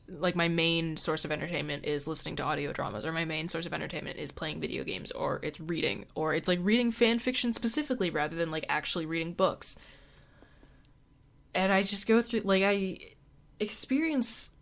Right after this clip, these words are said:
my enthusiasm for all of these things in just, like, cycles and waves, and I am in, in such a video game era <laughs> right now.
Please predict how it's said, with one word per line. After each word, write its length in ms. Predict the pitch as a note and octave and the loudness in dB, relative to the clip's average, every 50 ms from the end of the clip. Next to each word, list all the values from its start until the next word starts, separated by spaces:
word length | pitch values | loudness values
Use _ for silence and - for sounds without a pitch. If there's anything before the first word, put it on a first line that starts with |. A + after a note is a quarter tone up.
| - - - | -8 -4 0
my 180 | F#3+ F#3 F3+ | 2 2 4
enthusiasm 640 | E3 F3 F#3 F#3 - F#3 F#3 F3 F3 E3 D#3+ D#3 D#3+ | 4 2 0 0 -2 -2 -2 0 0 -2 -2 -4 -4
for 140 | - F3+ - | -4 -2 0
all 160 | - D#3+ D#3+ | 0 0 0
of 80 | D#3 D#3+ | 0 0
these 160 | D#3+ D#3 - | -2 -4 -4
things 300 | - D3+ D3 D3+ D#3 - | -4 -4 -4 -4 -4 -4
in 120 | - D#3+ | -4 -4
just, 200 | E3 - D#3 - E3+ | -4 -4 -2 -2 -2
like, 220 | D3 C3+ - - - | -2 -4 -6 -8 -6
cycles 720 | - - - - - - D#3+ D3+ - D3 D3 C#3 C3+ - - | 0 4 6 6 6 6 2 -2 -4 -4 -4 -4 -4 -4 -6
and 200 | - D3+ D3 D3 D3 D3 | -6 -4 -4 -6 -6 -6
waves, 680 | D3 C#3 C#3+ D3 D3 - - - E3+ F3 - - - - | -6 -6 -4 -4 -4 -6 -6 -2 2 4 4 4 4 2
and 120 | - D#3+ - | 0 -2 -4
I 100 | D3+ E3 | -2 -2
am 160 | F3 F3+ F3+ | 0 0 0
in, 240 | F3+ F3 E3+ E3+ - - - - - - _ _ | 0 0 -2 -2 -6 -10 -16 -20 -20 -20 _ _
in 180 | - E3+ E3+ E3+ | -4 -4 -2 0
such 540 | - - - - - - A#3 A3+ A3 - - - | 0 2 2 4 4 4 4 4 2 0 0 0
a 100 | - F3 | -2 -2
video 340 | C#3+ D3+ - C3+ D3 C#3+ | -2 -4 -4 -2 -2 -4
game 240 | - - C#3+ C3+ C3+ | -2 -4 -4 -2 0
era 280 | B2+ - C#3+ D#3+ E3+ F#3 | 0 2 4 6 8 10
<laughs> 0 | |
right 220 | A3 B3 B3 G#3+ | 10 10 10 10
now. 400 | A3 B3 A#3 G3 A3 C4+ C4 - | 10 8 8 10 8 8 6 2